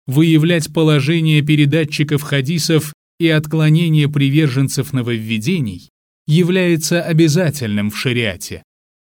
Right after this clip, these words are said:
Также и с лидерами приверженцев нововведений, которые противоречат Корану и Сунне. Поистине разъяснять их положение и предостерегать общину от них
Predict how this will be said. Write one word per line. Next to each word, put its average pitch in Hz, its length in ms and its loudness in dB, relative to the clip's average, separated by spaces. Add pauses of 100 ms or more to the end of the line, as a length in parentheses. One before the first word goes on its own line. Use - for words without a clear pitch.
Также 151 420 2
и 147 80 2
с 143 120 -2
лидерами 147 500 2
приверженцев 143 800 0
нововведений, 135 960 -2 (220)
которые 180 480 2
противоречат 170 880 0
Корану 127 460 -2
и 143 80 2
Сунне. 87 580 -4 (680)
Поистине 143 680 2
разъяснять 143 760 0
их 151 220 -2
положение 139 840 0 (280)
и 160 120 2
предостерегать 147 960 0
общину 139 500 -2
от 113 240 -4
них 180 320 -2